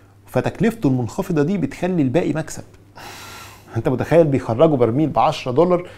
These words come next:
ويبيعوه بتمانين؟ <laughs> ده أنت كسبان ما شاء الله. فالموضوع ده يقول لك إن السعودية كده كده كسبانة، ده أولا. تاني حاجة اقتصاد السعودي متنوع. تالت حاجة خلي بالك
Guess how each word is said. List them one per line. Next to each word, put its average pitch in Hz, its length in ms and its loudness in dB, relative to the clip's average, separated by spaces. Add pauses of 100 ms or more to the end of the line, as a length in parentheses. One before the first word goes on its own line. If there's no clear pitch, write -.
(200)
ويبيعوه 127 540 8
بتمانين؟ 123 600 2 (400)
<laughs> - 360 -16
ده 95 80 -4
أنت 92 460 -6
كسبان 110 420 -6
ما 127 80 -6
شاء - 180 -10
الله. 131 280 -2 (520)
فالموضوع 123 720 6
ده 208 240 10 (240)
يقول 185 180 8
لك - 120 4
إن 143 60 0
السعودية 143 360 0
كده 160 220 2
كده 135 180 -2
كسبانة، 101 400 -10 (220)
ده 104 100 -6
أولا. 101 280 -2 (500)
تاني 160 260 6
حاجة 151 360 -2
اقتصاد 139 320 -6
السعودي 127 460 -4
متنوع. 139 540 2 (520)
تالت 214 260 8
حاجة 113 360 -4 (140)
خلي 170 200 4
بالك 170 260 4